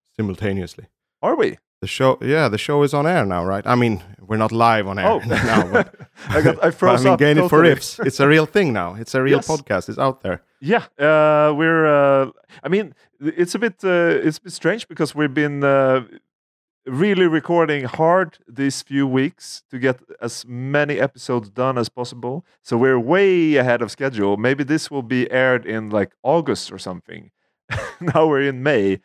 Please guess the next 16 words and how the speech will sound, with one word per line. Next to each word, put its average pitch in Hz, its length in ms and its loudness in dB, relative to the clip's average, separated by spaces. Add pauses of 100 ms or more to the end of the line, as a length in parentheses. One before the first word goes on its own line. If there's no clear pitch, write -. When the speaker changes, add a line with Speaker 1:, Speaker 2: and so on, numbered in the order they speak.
(220)
Speaker 2:
but 175 400 0
at 139 200 0
the, 147 200 -2
at 139 120 -2
the 147 80 -2
time 151 240 2
of 135 100 -4
speaking, 180 460 -8
at 113 100 2
the 117 80 -2
time 135 240 -2
of 120 160 -4
recording, 123 600 -4 (200)
we 120 160 -2
are 117 440 2
live 156 520 0